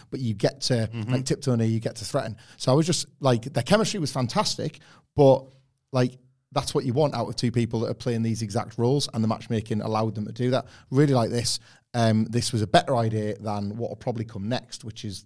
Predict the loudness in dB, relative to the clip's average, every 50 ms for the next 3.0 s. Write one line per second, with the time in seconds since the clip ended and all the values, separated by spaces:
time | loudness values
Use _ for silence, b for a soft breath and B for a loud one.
0 | _ _ -20 -20 _ -6 -4 -4 -2 -4 -4 -4 -4 -4 -4 -4 -6 -10 -18 _
1 | _ _ _ _ _ -8 -6 -6 -4 -2 -2 -2 -2 -4 -6 -12 -16 b b b
2 | b b b b _ -12 -4 -2 0 0 0 -2 -6 -8 -10 -14 _ _ -8 -8